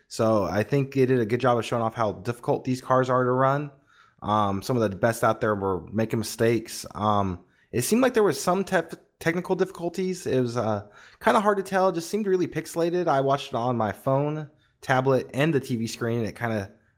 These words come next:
went through all three, so, uh, connection was good. Um, but all in all, it was just really good racing, great on-track action. Um, really, the biggest criticism I have is, uh, caution flag laps.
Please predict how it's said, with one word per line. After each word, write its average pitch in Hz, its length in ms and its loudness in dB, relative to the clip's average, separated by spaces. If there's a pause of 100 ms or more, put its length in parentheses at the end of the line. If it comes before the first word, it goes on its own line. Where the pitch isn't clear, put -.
went 120 200 2
through 127 200 2
all 113 120 4
three, 117 280 0
so, 113 140 -4
uh, 95 280 -4 (420)
connection 131 420 0
was 104 120 -2
good. 135 400 2
Um, 98 400 -4 (420)
but 139 100 2
all 160 100 4
in 180 80 4
all, 165 180 4
it 165 60 4
was 147 140 -2
just 135 180 -4
really 131 200 0
good 147 140 0
racing, 139 400 -2
great 123 360 0 (100)
on-track 123 500 0
action. 147 640 -2 (360)
Um, 117 340 2 (160)
really, 151 240 4
the 127 140 4
biggest 135 420 0
criticism 127 420 -2
I 107 60 -2
have 123 320 0
is, 104 260 0
uh, 101 240 -2
caution 139 520 0
flag 131 340 -2
laps. 123 460 -4